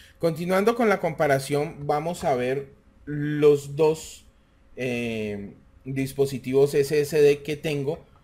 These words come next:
por la U S B. Uno es el, eh, Kingston,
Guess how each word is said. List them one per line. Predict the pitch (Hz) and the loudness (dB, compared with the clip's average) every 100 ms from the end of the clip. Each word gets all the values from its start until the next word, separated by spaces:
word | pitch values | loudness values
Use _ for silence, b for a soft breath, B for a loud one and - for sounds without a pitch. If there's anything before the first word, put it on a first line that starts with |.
| _ - | _ 4
por | 180 202 208 - - - 127 | 8 8 6 -6 -20 -20 -8
la | 127 131 120 117 113 110 107 107 113 | -2 0 0 0 -2 -2 -4 -4 2
U | 135 | 6
S | 139 143 165 | 6 4 -2
B. | 185 - - _ _ _ - | -2 -6 -18 _ _ _ -4
Uno | 190 202 262 - - _ - | 2 4 4 0 -20 _ -2
es | 135 147 147 - _ - | 2 2 0 -14 _ -8
el, | 160 170 180 190 190 _ _ _ _ - | -4 -2 -4 -8 -10 _ _ _ _ -12
eh, | 123 120 113 107 104 | -8 -4 -4 -4 -6
Kingston, | - 202 196 - 196 233 - | 2 4 4 0 -2 -2 -8